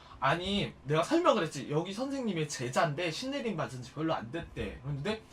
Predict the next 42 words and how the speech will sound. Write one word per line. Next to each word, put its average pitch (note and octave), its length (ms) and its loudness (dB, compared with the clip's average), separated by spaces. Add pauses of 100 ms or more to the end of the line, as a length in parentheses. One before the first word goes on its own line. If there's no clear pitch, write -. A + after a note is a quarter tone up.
(240)
내가 F3 260 4
그 G3+ 180 4
얘기도 A3 260 4
했어. D3 180 -6
"저기 B2+ 320 -6
영감 C#3 280 -4
선생님, C#3 400 -8 (760)
장사하는 D#3+ 640 -2
딸 G#3 220 2
있는 G3+ 220 -2
거랑 C3+ 200 -4
장사하는 D#3+ 500 -4
것까지 - 320 -8
맞추고 A2+ 380 -8
제 - 160 -8
애인 C3 340 -4
헤어진 A#3 380 -6
거 B2+ 80 -6
방금 C#3 320 -6
맞췄다?" A#2+ 560 -2
내가 G#2+ 100 -6
그러니까 G2 300 -10 (580)
이 C#3+ 100 0
형이 C#3 200 -2 (320)
너무 G3 260 6
놀래갖고 D3 460 6
이제 G#2+ 200 -8
"어, F#3+ 60 -4
왜, F#3 460 8
왜요?" G#3 380 8
그랬더니 C3 400 -2
갑자기 D#3+ 320 -4
"몰라요? D4 680 12
저도 A3+ 240 2
그냥 G#3+ 200 0
갑자기 A3 380 -2
튀어나온 G4 460 6
말이라 E3 360 4
모르겠어요." G3 720 0
이렇게 C3+ 200 0
된 A#2 160 -2
거야. G#2+ 140 -2